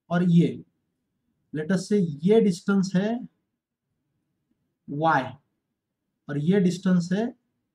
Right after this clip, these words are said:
X, क्योंकि ये इसके coordinates है, X comma Y, center of mass से coordinates एक्स comma Y,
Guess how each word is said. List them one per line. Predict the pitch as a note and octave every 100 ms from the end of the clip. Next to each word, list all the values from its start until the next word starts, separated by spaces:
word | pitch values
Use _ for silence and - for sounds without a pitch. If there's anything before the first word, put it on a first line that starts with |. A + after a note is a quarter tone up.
| _ _
X, | E3+ E3+ - - - _ -
क्योंकि | D#3 F#3+
ये | G#3
इसके | G3 - G#3+
coordinates | - F#3 F3+ G3 F3+ -
है, | - _ _ _ _ _ _ _ -
X | E3 E3
comma | F3+ D#3 D3+
Y, | C3 A2+ - _
center | - E3 F3 F#3+
of | F3
mass | E3 E3 -
से | D3 _ _ _ _ _ _ _ _ _ _
coordinates | D3+ D3+ D3 - - - _ _ _ _ _ _ _ _ -
एक्स | D#3+ -
comma | E3 D3+ C3
Y, | A#2+